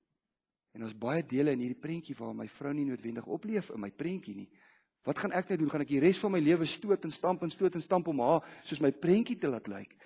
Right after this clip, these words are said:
En miskien dieselfde van haar vir my, of gaan ek teruggaan en sê, 'Here, o, Jesus, ek het nooit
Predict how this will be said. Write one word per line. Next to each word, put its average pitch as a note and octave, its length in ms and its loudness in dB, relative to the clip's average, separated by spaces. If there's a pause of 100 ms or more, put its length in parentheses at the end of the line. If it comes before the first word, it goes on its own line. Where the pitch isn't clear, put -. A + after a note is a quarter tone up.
(140)
En C#3+ 100 0
miskien D3 280 -2
dieselfde G3 420 6
van C#3 160 0
haar F3 180 8
vir C3 140 0
my, F3+ 160 8 (320)
of - 160 -4
gaan D#3 180 2
ek - 160 -4
teruggaan G3+ 400 4
en D#3 60 2
sê, F#3+ 100 2
'Here, F3 380 4
o, G3 240 0
Jesus, D3+ 340 0 (240)
ek F3+ 200 -4
het E3 60 -8
nooit F3+ 520 8